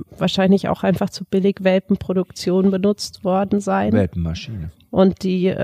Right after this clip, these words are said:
Speaker 1: war
Speaker 2: Abwehrmaschine.
Speaker 1: ganz, ganz schlimm wieder zugenäht, also oft wirklich nur so
Speaker 2: Mhm.
Speaker 1: halb zugenäht
Speaker 2: Mhm.
Speaker 1: und das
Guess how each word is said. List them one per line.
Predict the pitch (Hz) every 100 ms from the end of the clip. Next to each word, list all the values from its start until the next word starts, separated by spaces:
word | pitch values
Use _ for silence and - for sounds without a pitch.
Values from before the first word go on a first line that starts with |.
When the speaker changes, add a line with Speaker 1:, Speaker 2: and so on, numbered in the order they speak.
| 196 185
Speaker 1:
war | 180 190
Speaker 2:
Abwehrmaschine. | 185
Speaker 1:
ganz, | 202 208 226 - -
ganz | 190 202 -
schlimm | - 196 202 185
wieder | 190 180 180
zugenäht, | - 196 196 196 196
also | 165 175 170
oft | - 170 - - - 185
wirklich | 180 - 175 - - 110
nur | 95 190
so | 185 175
Speaker 2:
Mhm. |
Speaker 1:
halb | 196 220 -
zugenäht | - 214 196 202 208 202 196
Speaker 2:
Mhm. | -
Speaker 1:
und | 180 180 -
das | 190 - - -